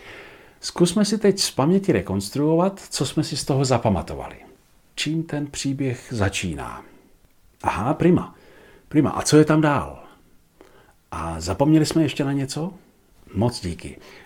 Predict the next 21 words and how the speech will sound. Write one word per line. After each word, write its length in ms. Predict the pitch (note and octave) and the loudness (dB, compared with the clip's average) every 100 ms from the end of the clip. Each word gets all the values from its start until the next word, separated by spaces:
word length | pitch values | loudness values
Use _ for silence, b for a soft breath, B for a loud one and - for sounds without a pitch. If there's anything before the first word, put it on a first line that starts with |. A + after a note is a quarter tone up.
| B E2+ | B -4
Tak 240 | F2+ - | -4 0
teď 160 | C#3 C3 | 0 2
se 100 | E3 | 2
pojďme 380 | D3+ D3+ D3 | 2 4 4
podívat, 480 | C#3+ A#2+ B2+ B2+ B2 | 4 4 6 4 2
jestli 220 | A#2+ C3 | 0 0
jsme 220 | A#2 A#2 A2+ | 0 0 0
to 380 | A#2 A2 G#2 - | 0 0 -2 -10
opravdu 460 | - G2 F#2 F#2 | -4 -2 0 -2
řekli 280 | F#2 F2+ F2 | -4 -4 -6
všechno. 440 | - - - D2+ B B B B | -6 -8 -10 -14 B B B B
Uchopím 400 | - G#2 E2+ D#2+ | -2 -2 -4 -2
Bibli 340 | A#2+ C3+ D3 | 0 2 2
a 60 | G2+ | 2
prstem 400 | G#2 - G#2 G2 | -2 -2 -2 -2
si 180 | - F2+ | -2 -2
zhora 300 | E2 B2 C3+ | 0 0 2
dolů 300 | F#2+ G2 G#2+ | 0 0 -2
přejíždím 840 | - F2+ F#2 F2+ F#2 E2+ E2+ F#2 | -4 -4 -4 -6 -6 -6 -6 -8
přečtený 520 | - D#2+ - D#2 D#2 | -8 -10 -8 -8 -8
úsek. 500 | D2+ C#2+ - - - | -10 -12 -12 -12 -16